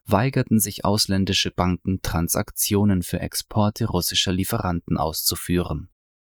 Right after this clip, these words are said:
Auch Reedereien haben sich aus ähnlichen Gründen geweigert, russische Produkte zu verschiffen.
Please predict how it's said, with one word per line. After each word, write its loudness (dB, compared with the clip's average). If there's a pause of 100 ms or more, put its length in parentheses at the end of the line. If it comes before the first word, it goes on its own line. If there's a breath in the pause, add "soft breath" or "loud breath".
(260)
Auch 4
Reedereien 2
haben 0
sich -4
aus 0
ähnlichen 2
Gründen 2
geweigert, 0
russische 0
Produkte -2
zu -2
verschiffen. -4